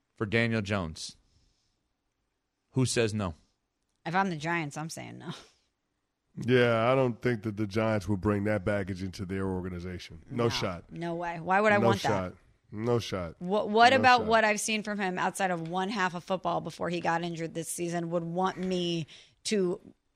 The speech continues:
Speaker 2: make that risk if I'm the Giants?
Speaker 1: So
Speaker 3: Yeah,
Speaker 1: y-
Speaker 3: why would you take on that contract? Nah,
Speaker 2: Yeah.
Speaker 3: not doing it.
Speaker 2: No way.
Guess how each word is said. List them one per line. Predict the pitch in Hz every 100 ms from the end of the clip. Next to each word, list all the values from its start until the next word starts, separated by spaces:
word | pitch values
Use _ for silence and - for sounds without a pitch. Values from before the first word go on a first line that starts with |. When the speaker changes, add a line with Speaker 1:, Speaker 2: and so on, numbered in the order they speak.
| _ _ _ -
Speaker 2:
make | 170 208 208 180
that | 185 180
risk | 175 175 120 - - -
if | -
I'm | 170
the | 160
Giants? | 156 143 90 180 - -
Speaker 1:
So | 202 175
Speaker 3:
Yeah, | 120
Speaker 1:
y- |
Speaker 3:
why | 113 135 147
would | 147
you | 135
take | 151 135
on | 127 120
that | 120 127
contract? | - 117 110 107 98
Nah, | 113 110 107
Speaker 2:
Yeah. | 190 170 78
Speaker 3:
not | 123 113
doing | 104 98
it. | 90 175
Speaker 2:
No | 180
way. | 180 180 160